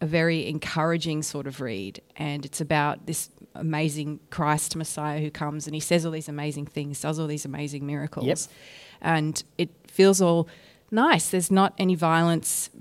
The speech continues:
Speaker 1: particularly <laughs> other than the resurrection, the other
Speaker 2: The
Speaker 1: crucifixion.
Speaker 2: crucifixion.
Speaker 1: That's right. But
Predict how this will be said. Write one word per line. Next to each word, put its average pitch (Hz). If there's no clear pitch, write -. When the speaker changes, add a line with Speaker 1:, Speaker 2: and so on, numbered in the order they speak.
Speaker 1:
particularly 170
<laughs> 285
other 175
than 170
the 180
resurrection, 196
the 202
other 190
Speaker 2:
The 180
Speaker 1:
crucifixion. 185
Speaker 2:
crucifixion. 180
Speaker 1:
That's 175
right. 170
But 190